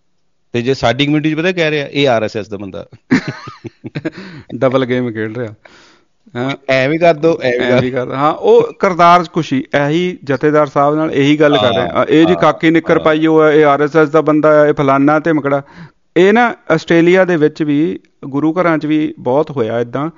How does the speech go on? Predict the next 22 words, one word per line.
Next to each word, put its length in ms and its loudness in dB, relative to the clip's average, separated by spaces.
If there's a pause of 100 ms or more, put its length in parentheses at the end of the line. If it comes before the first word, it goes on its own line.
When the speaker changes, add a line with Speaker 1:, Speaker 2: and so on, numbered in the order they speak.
(440)
Speaker 2:
ਬਹੁਤ 420 0
ਹੋਣਹਾਰ, 720 0
well 420 -2
ਮੈਨੇਜਰ, 600 0
ਜਿਹੜੇ 200 -2
ਵਧੀਆ 460 -2 (200)
ਟ੍ਰੇਨਡ 320 2
ਮੈਨੇਜਰ 440 0
ਆ, 60 2
ਉਹ 60 -2
ਘਰੇ 300 0
ਬਹਿ 200 0
ਗਏ, 180 -2 (440)
ਕਿਉਂਕਿ 260 0
ਦੋ 420 2
ਚਾਰ 340 2
ਬੰਦੇ 320 0
ਹਰੇਕ 340 2
ਗੁਰੂ 300 0
ਘਰ 200 0
ਦੇ 80 -4
ਵਿੱਚ 180 -4